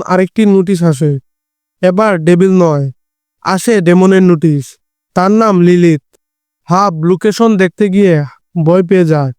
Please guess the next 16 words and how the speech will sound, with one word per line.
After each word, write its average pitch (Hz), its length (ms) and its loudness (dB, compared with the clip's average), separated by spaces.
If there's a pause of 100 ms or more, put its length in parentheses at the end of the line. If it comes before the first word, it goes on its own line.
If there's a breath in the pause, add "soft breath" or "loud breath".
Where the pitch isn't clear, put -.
(500)
কারণ 202 380 0
লোকেশন 196 520 0
ছিল 214 200 0 (580)
হেলুরেন 208 480 2 (220)
বন্ড 185 320 2
শপ, 156 340 -2 (380)
মানে 175 280 2
তার 190 220 -2
বাড়ি। 170 320 -2 (640)
হাব 175 260 0
তখন 214 400 0
দৌড়ে 208 320 2
জঙ্গলে 175 420 2
যায় 151 260 -2 (600)
এবং 185 240 0 (180)
চেরির 202 300 0